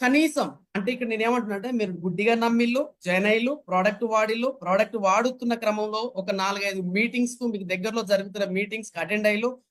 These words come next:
మీటింగ్స్లలో మిమ్మల్ని మీరు గమనించుకున్నారు, ఎవరు చేస్తారు, ఏం కదా అని ఒక క్లారిటీ వచ్చింది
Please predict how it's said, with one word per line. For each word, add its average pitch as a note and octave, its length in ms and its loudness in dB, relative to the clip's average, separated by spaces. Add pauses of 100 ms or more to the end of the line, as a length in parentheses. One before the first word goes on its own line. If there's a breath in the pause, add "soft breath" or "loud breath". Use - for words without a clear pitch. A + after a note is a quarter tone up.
(100)
మీటింగ్స్లలో B3+ 680 2
మిమ్మల్ని A3 380 -2
మీరు A#3+ 360 0
గమనించుకున్నారు, A3+ 680 -2
ఎవరు A3 300 0
చేస్తారు, A3 380 -4
ఏం G3 160 -4
కదా G3+ 200 -4
అని G3+ 100 -6
ఒక E3+ 200 -12
క్లారిటీ F#3 380 -4
వచ్చింది A3 500 -4